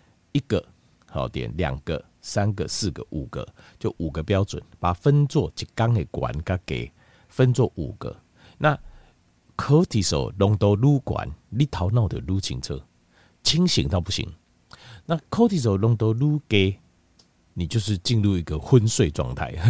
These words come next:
<laughs> 就困到不知道人，就这些讲这。但是有没有完全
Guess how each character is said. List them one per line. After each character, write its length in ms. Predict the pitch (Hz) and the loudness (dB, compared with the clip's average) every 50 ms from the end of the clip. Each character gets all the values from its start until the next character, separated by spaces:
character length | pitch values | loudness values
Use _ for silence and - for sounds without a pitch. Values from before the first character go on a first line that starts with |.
| 123 95 85 98 87 | 4 4 2 -2 -6
<laughs> 400 | - - - - 143 151 151 147 - | -8 -12 -16 -16 -14 -12 -12 -12 -10
就 160 | - 71 67 | -10 -8 -8
困 220 | - - 147 127 90 | 0 2 2 2 4
到 120 | 85 98 92 | 2 0 0
不 80 | 87 76 | 0 -2
知 120 | 64 - | -2 -4
道 160 | 65 67 78 | -4 -2 -2
人， 240 | 73 60 50 - - - - | -4 -4 -6 -8 -12 -14 -14
就 100 | - 64 | -12 -10
这 60 | 60 | -8
些 140 | 64 67 65 | -8 -8 -8
讲 200 | - 65 60 58 58 | -8 -8 -10 -10 -10
这。 200 | - 57 50 - - _ - - - - | -10 -10 -12 -12 -16 _ -20 -20 -12 -6
但 100 | - 208 | -4 -2
是 200 | 190 208 202 - - | 0 0 -2 -2 0
有 100 | - 113 | 0 2
没 120 | 123 151 185 | 4 4 4
有 60 | 165 | 2
完 340 | - - 90 87 85 107 135 | 0 0 -2 0 0 0 0
全 160 | - - 107 | 2 0 0